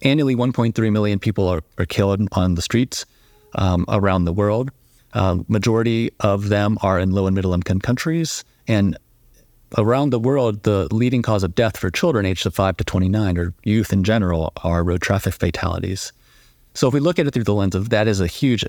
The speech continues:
area of opportunity for us to make change. And so a big part of, a third of my role in terms of our programs is overseeing that program. And so what that means is we work in about, we work in fourteen cities in nine countries as part of that. And we have our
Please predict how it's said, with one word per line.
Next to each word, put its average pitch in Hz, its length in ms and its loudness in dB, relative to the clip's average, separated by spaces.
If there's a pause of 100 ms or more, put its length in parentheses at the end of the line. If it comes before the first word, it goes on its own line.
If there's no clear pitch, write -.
area 98 340 2
of 85 200 -2
opportunity 95 680 0
for 85 220 -2
us 95 160 0
to 95 80 2
make 87 160 0
change. 92 520 -2 (120)
And 95 160 2
so 95 260 2
a 85 160 0
big 104 180 0
part 104 200 0
of, 95 240 -4
a - 60 -4
third 165 200 2
of 143 80 -2
my 113 140 0
role 101 220 0
in 101 100 0
terms 95 200 0
of 92 120 -2
our 87 80 0
programs 92 440 0
is 90 200 -4 (220)
overseeing 110 480 2
that 85 180 -4
program. 87 520 0 (520)
And 92 180 0
so 104 140 2
what 104 140 0
that 90 140 0
means 107 240 2
is 101 80 -2
we 104 120 0
work 107 200 0
in 104 60 0
about, 92 240 -2 (220)
we 123 100 2
work 143 180 0
in 123 60 0
fourteen 107 380 0
cities 98 260 0
in 92 80 0
nine 87 220 0
countries 95 400 0
as 85 80 -4
part 104 220 0
of 107 80 0
that. 120 200 0
And 92 140 0
we 95 80 0
have 87 260 -2
our 98 320 0